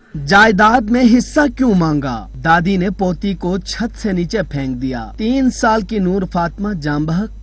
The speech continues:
माँ ने मुकदमा दर्ज करवा दिया। मेरे वालिद पर कत्ल का मुकदमा क्यों दर्ज करवाया? वापस लो। बच्चे के बाप ने बीवी पर छुरी से हमला कर दिया। खातून तशवीशनाक हालत में अस्पताल मुंतकिल।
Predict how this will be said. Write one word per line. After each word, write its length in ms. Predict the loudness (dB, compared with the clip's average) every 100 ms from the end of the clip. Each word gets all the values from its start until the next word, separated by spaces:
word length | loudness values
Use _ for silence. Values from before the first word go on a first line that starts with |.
| -6
माँ 340 | -2 0 2
ने 140 | 0 0
मुकदमा 500 | -2 -2 -4 -2 -4
दर्ज 260 | -4 -6
करवा 380 | -6 -6 -4 -6
दिया। 340 | -6 -8 -10 -8
मेरे 360 | 0 2 4 4
वालिद 340 | 6 4 2 0
पर 120 | 0
कत्ल 400 | 0 -2 -2 -2
का 140 | -2 -2
मुकदमा 500 | -2 -2 -2 0 -2
क्यों 380 | -2 -2 0 0
दर्ज 240 | 0 -2
करवाया? 440 | -4 -2 0 0 0
वापस 480 | 0 0 2 0 0
लो। 260 | -4 -6 -4
बच्चे 380 | -2 -2 -2 -2
के 200 | 0 0
बाप 320 | 2 2 0
ने 240 | -4 -4
बीवी 360 | -4 -4 -2 -4
पर 280 | -4 -8 -8
छुरी 260 | -2 0 0
से 160 | 0 2
हमला 340 | 2 2 0
कर 160 | -4 -6
दिया। 340 | -4 -6 -8
खातून 540 | -2 0 0 0 2 0
तशवीशनाक 800 | -2 -6 -4 -4 -2 -2 -4 -2
हालत 320 | -2 -2 -4 -4
में 60 |
अस्पताल 440 | -6 -6 -4 -2 0
मुंतकिल। 600 | -2 -2 -4 -4 -4